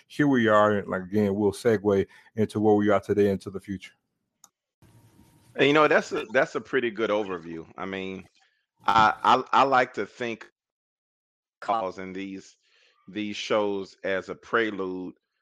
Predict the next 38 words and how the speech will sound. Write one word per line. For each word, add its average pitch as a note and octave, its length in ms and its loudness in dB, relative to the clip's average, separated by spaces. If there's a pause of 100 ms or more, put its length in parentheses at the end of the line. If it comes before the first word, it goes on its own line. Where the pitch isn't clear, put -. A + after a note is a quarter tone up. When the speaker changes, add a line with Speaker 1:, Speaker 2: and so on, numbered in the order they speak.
(120)
Speaker 2:
to A2 140 -6
what's G2+ 320 -4
eventually G2 480 -10
gonna F2+ 260 -10
take F#2 360 -6
place F2+ 400 -6
in F2+ 80 -12
the F2 80 -10
market, F2 560 -4 (480)
um, E2 500 -6
and, E2+ 320 -10
and F2+ 160 -10
in F2 160 -10
society E2+ 640 -2
in E2 100 -14
general. E2+ 480 -12 (320)
It A#2+ 100 -2
seems D3 280 -2
like A2 240 2
every B2 220 0
time G#2+ 320 -2
we G2+ 100 -6
get F#2 300 -8
together, F2 600 -6 (600)
it, G#2+ 400 -4
um, G#2 380 -6
uh, F2+ 80 -4
maybe A#2 440 0
about G#2+ 280 2
a G2 40 -4
month, C3+ 480 0
two D#3+ 200 -4
months, D3 280 0
maybe D#3+ 200 -2
sometimes F3 560 -4
even D3+ 180 -6
a D3+ 60 -4
week, F3 380 -6